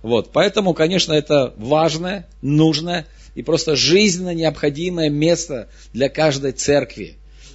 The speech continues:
Конечно, мы посмотрим там на примеры и в Библии, вот, и я буду свои примеры приводить, но посмотрим, что, э, с чего начинал Иисус даже, вот как он начал своё служение. Он же не просто пришёл и говорит, «Я Иисус, здравствуйте», да?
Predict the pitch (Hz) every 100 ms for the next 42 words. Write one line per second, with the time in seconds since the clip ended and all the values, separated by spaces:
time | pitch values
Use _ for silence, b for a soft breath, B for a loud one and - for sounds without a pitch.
0 | - 147 175 156 156 147 139 175 175 151
1 | - 127 127 120 131 160 196 170 139 110
2 | 104 104 98 175 180 147 123 104 B B
3 | B - 110 117 - 107 107 120 117 110
4 | - 165 185 175 175 165 151 139 135 135
5 | 131 - - - 143 185 175 - 151 170
6 | 165 160 143 - - 160 156 151 - 123
7 | 123 - 147 160 147 135 143 139 139 -
8 | 127 98 90 107 - 165 165 139 139 135
9 | 135 113 B B - 139 139 - 147 135
10 | 113 127 143 151 214 - 156 160 156 202
11 | 220 202 b b b - 143 139 180 220
12 | 180 165 156 - 131 156 139 123 113 110
13 | 123 190